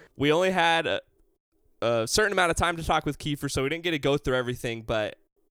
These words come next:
as you know, me and Sal do our research for this stuff, so we have a ton of stuff that we're gonna talk about,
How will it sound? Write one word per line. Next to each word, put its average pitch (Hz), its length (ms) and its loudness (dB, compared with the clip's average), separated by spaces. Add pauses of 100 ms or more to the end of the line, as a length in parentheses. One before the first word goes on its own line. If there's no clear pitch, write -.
(220)
as 160 340 2
you 180 120 -4
know, 139 520 0 (320)
me 147 220 -2
and 156 100 -2
Sal 143 600 2 (300)
do 151 220 4
our 135 200 2
research 117 560 -2
for 107 140 -6
this 110 120 -4
stuff, - 360 -4
so - 120 -6
we 135 120 -2
have 156 100 0
a 127 60 -4
ton 127 240 -4
of 123 80 -4
stuff - 440 -4 (300)
that 113 120 -4
we're 120 100 -2
gonna 123 120 -2
talk 113 280 -2
about, 107 360 -2